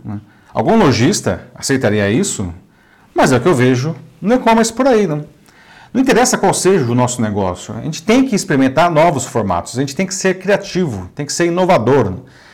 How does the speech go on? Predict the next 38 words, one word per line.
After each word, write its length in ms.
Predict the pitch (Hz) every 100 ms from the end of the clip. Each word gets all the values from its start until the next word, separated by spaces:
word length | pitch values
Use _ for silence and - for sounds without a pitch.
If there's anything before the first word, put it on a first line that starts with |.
| -
Até 180 | - 254
coisas 360 | 262 285 233 -
que 80 |
parecem 560 | - 151 185 156 113 98 - - -
muito 360 | 127 156 233 180
doloridas 540 | 180 123 135 160 117
nesse 200 | 131 127
momento 280 | 113 127 113
de 80 | 98
crise 500 | 135 202 151 95 - - _ _ _
podem 280 | 120 143 190
ser 200 | 185 196
saídas 480 | - 135 156 127 101
inteligentes. 800 | 117 117 107 95 92 - - - _ _ - - -
Por 100 | 170
exemplo, 540 | 147 135 117 107 92 87 - _ _ _ 139
eu 80 |
tô 80 | 135
impressionado 800 | 208 226 269 - 302 131 123 147
com 120 | 170
as 120 | 175 180
mudanças 560 | 190 127 135 - -
que 100 | -
a 80 | 180
Globo 360 | 113 113 117 131
tá 120 | 151
fazendo. 540 | 190 180 110 101 90 - _
Nunca 200 | 165 214
pensei 420 | 233 - - 170
que 140 | 180 165
veria 320 | 156 127 190
a 20 |
Globo 320 | 127 135 160 170
cancelando 920 | - 214 - 240 175 135 165 196 120
as 60 | 101
suas 260 | 151 143
novelas, 720 | 160 151 98 120 147 110 101
no, 200 | 104 107